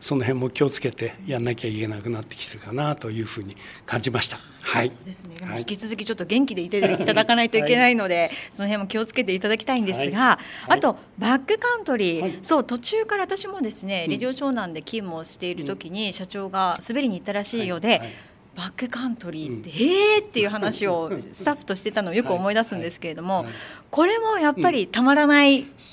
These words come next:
Speaker 1: うん。
Speaker 2: ものになりますね。
Speaker 1: そうですね。あの、板を担いで上まで登ってですね、
Speaker 2: うん。
Speaker 1: 滑ったところ、まあ、登るのはやっぱ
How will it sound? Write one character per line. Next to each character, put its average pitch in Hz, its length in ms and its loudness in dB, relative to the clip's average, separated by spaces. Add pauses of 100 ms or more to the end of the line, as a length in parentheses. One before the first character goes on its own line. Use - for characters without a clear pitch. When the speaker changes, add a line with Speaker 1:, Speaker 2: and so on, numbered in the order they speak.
(140)
Speaker 1:
う 180 100 2
ん。 - 20 4
Speaker 2:
も 240 100 6
の 262 220 6
に - 120 2
な 196 100 2
り - 80 0
ま - 100 2
す 156 40 0
ね。 156 60 0
Speaker 1:
そ 156 80 2
う - 40 0
で - 60 -8
す 170 40 -12
ね。 - 80 -14
あ - 80 -18
の、 - 60 -20 (120)
板 175 240 4
を 160 80 6
担 151 360 4
い 151 60 4
で 147 160 6
上 147 180 2
ま 151 160 2
で 143 300 6
登 127 280 0
っ - 20 -10
て 151 200 -2
で 139 120 2
す - 140 -8
ね、 120 320 -2
Speaker 2:
う - 140 -14
ん。 131 180 -8
Speaker 1:
滑 156 80 2
っ - 20 -2
た 151 220 0
と 117 140 -6
こ 123 160 -4
ろ、 120 260 -2
ま 147 100 2
あ、 139 40 0
登 151 360 4
る - 20 4
の 233 140 4
は 160 80 4
や 139 80 0
っ - 20 -4
ぱ 135 360 -2